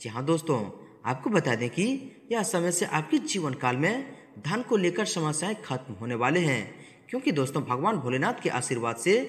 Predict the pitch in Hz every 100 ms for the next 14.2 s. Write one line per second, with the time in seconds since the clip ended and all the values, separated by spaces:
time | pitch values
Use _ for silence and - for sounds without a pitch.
0 | - - - - 165 240 170 226 240 247
1 | 190 185 - 151 - 226 202 147 - 240
2 | - 131 135 170 262 - - - - 180
3 | 214 180 208 185 170 160 160 160 196 165
4 | 175 185 131 98 - - - - 135 240
5 | 165 131 110 123 - 240 269 - - -
6 | 135 190 220 127 139 220 262 - 147 135
7 | 139 127 123 - 190 262 - - - -
8 | 190 277 277 233 175 170 165 151 214 151
9 | 147 139 196 165 135 127 - 120 120 127
10 | 131 196 262 143 139 165 139 170 147 139
11 | 139 143 175 247 - - - 202 131 175
12 | 196 254 - 202 - - 202 247 - 139
13 | 131 123 127 117 117 131 180 160 123 95
14 | 78